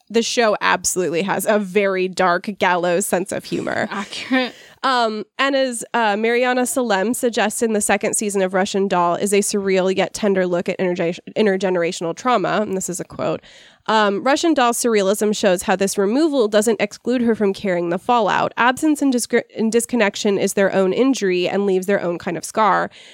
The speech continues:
Speaker 1: As she possesses the body of her estranged mother and grandmother, Nadia is forming the first genuine connection she's ever had with them, a connection that allows her to fill the void she inherited from their absence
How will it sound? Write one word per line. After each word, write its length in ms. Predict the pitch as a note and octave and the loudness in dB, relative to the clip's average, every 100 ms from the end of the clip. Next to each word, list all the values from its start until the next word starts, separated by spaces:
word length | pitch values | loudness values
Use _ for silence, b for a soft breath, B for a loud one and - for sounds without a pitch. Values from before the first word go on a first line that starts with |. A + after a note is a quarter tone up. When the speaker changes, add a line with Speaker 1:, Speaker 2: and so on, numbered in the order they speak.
| B | B
Speaker 1:
As 160 | - A#3 | -2 -2
she 100 | B3+ | -2
possesses 460 | C4+ B3 D4 D#4 C4+ | 0 2 0 0 -2
the 100 | A#3 | 2
body 280 | G#3+ G#3 | 2 2
of 100 | G3+ | 0
her 100 | G3+ G3+ | 0 0
estranged 460 | - G#3 G3 F#3 | 0 0 0 0
mother 240 | F#3+ F3 E3 | -2 0 -2
and 200 | F#3+ F#3 | -4 -2
grandmother, 640 | A3+ C4+ G3 E3 E3 - | 0 2 2 0 -2 -2
Nadia 380 | G#3+ A3+ B3+ D4+ | 0 2 2 0
is 100 | D4+ | 0
forming 300 | - A#3 A3+ | 0 2 2
the 80 | G#3 | 0
first 340 | - G#3 G3 | -2 -2 -2
genuine 340 | G#3 F#3+ F#3+ F#3 | 0 2 2 -2
connection 480 | - G3 - F#3+ F#3 | -2 -4 -2 -2 -2
she's 220 | G#3+ F#3+ | -2 -4
ever 220 | F3+ E3+ | -2 -4
had 220 | F#3+ B3 | -2 0
with 140 | G3+ - | 0 -2
them, 240 | - - - | -4 -6 -8
a 60 | |
connection 420 | - G#3+ A3 B3+ A#3 | -4 -2 0 0 0
that 100 | G#3+ | 2
allows 300 | F3+ F3 - | 2 0 0
her 100 | F#3+ | -4
to 140 | G#3+ | -4
fill 220 | - F#3+ | -2 0
the 120 | F#3 F#3 | 0 -2
void 320 | C4 A3+ F#3+ | 2 2 2
she 160 | - G#3 | 0 0
inherited 480 | F#3+ F#3 F3 F3+ F3 | 0 0 0 -2 -2
from 140 | F#3 | -2
their 120 | E3+ | 0
absence 500 | E3 G3 - F3 F3 | 2 2 2 -2 -4